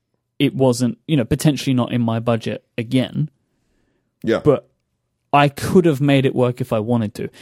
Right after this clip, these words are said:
Speaker 1: The same way that I go to, like, W W D C or any trip that I take, any conference that I go to, like, it's me going to
Speaker 2: Yeah.
Speaker 1: X O X O, right? Like, I don't have a Kickstarter to take me to X O X O every year,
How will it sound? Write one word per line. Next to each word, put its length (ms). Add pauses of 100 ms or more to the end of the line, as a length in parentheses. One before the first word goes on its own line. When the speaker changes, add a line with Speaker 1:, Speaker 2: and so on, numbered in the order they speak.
(140)
Speaker 1:
The 60
same 260
way 140
that 140
I 80
go 260
to, 140
like, 400 (180)
W 220
W 220
D 120
C 360
or 260 (380)
any 180
trip 280
that 120
I 80
take, 300
any 160
conference 560
that 120
I 120
go 240
to, 320
like, 240
it's 160
me 160
going 220
to 80
Speaker 2:
Yeah. 60
Speaker 1:
X 180
O 100
X 260
O, 140
right? 240
Like, 160
I 80
don't 300
have 140
a 40
Kickstarter 520
to 80
take 160
me 100
to 140
X 200
O 80
X 200
O 40
every 280
year, 280